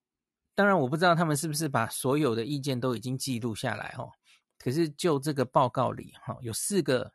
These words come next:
专家有提到对变种病毒效力的担心。好，呃，我，我是担心我才会记下来哦，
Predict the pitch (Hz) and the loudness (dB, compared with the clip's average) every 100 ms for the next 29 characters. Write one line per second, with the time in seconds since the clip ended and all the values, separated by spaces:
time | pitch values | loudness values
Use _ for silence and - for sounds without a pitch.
0 | _ 135 131 135 127 110 - 110 120 117 | _ -6 -2 0 0 -2 -8 -4 2 2
1 | 117 - 135 139 120 120 117 131 110 104 | 0 -6 -4 -2 -4 -6 -6 -6 -4 -6
2 | - 127 117 110 113 117 113 - 101 110 | -2 0 0 -4 -6 -8 -8 -8 -10 -12
3 | _ _ _ _ _ _ - - _ _ | _ _ _ _ _ _ -20 -20 _ _
4 | _ _ _ - 135 135 _ _ _ _ | _ _ _ -2 -2 -2 _ _ _ _
5 | - 180 156 _ - - 160 - 160 220 | -4 -4 -4 _ -20 -20 -14 -4 -2 2
6 | 214 208 208 208 143 131 123 135 139 123 | 2 2 2 0 0 0 0 0 -2 -2
7 | 107 95 - | -4 -4 -10